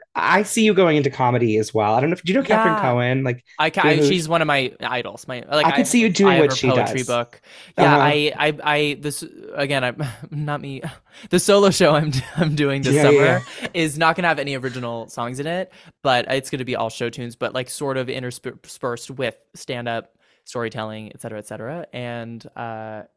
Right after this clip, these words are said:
Speaker 2: I think eventually, if, if it, depending on how it goes, depending if I love it, I'm loving writing it. So I think that's a good sign.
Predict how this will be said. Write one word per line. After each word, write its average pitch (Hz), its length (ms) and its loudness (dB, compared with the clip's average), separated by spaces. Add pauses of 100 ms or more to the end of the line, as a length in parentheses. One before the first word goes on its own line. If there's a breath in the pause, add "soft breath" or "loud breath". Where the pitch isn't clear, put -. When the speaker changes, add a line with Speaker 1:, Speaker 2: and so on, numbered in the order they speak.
Speaker 2:
I 123 120 -12
think 123 320 -14
eventually, 127 580 -6
if, - 140 -10
if 135 140 -12
it, 123 180 -10
depending 135 260 -12
on 120 60 -12
how 113 140 -14
it 120 60 -12
goes, 170 300 -2
depending 123 240 -14
if 117 80 -12
I 110 60 -8
love 131 240 0
it, 131 80 -2
I'm 135 120 -4
loving 139 400 0
writing 117 300 -4
it. 90 220 -12
So 139 100 -4
I 120 80 -2
think 120 120 -6
that's 117 180 -8
a - 20 -14
good 135 160 -8
sign. 147 380 -8